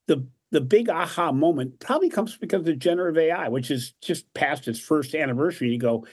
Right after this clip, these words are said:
you know, if you want to question how fast things can change and the way we look at business can change, generative A I really gives us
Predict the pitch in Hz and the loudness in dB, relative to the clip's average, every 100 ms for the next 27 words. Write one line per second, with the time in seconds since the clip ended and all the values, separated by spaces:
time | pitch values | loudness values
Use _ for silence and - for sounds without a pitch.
0 | _ - _ 254 180 127 339 320 135 - | _ -20 _ 0 2 2 2 2 0 0
1 | 160 160 - 120 139 131 147 139 131 135 | 2 2 0 -2 0 2 2 0 -2 -2
2 | 127 - 113 - 117 123 123 110 110 131 | -2 -4 -4 0 0 0 -2 -2 0 0
3 | 131 110 107 104 131 - 120 113 - 120 | 0 -2 -4 0 0 0 -4 -2 -2 0
4 | 123 156 - 113 110 110 135 151 - _ | 0 -2 -2 -6 -4 -2 -2 -4 -12 _
5 | _ - _ - 180 285 415 220 170 175 | _ -20 _ -4 2 2 2 2 4 2
6 | 147 120 147 180 151 151 120 113 | 0 0 2 0 0 -2 -4 -8